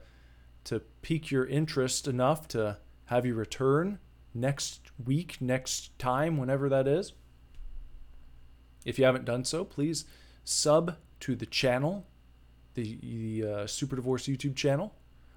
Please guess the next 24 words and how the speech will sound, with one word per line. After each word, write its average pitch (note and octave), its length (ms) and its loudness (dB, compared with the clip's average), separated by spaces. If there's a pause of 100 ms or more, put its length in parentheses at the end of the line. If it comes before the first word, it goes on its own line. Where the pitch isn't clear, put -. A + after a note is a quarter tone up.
(140)
Bong D3 580 8
the C#3+ 60 4
gong D#3 480 8
for D3 140 -4
notifications C#3+ 840 2
so - 160 -6
you A#2+ 120 -4
know A#2 140 -2
when A2+ 140 -2
new B2 120 2
videos C3 360 4
go A#2+ 100 0
live, A2 420 6
like A#2 280 4
the G#2+ 240 -4 (320)
live A#2 340 4
stream C3 380 -2
that B2 100 0
I G2+ 180 0
plan A2 300 -6
to G#2+ 60 -6
do A2 160 0
later G#2+ 260 0
tonight. A2 460 -2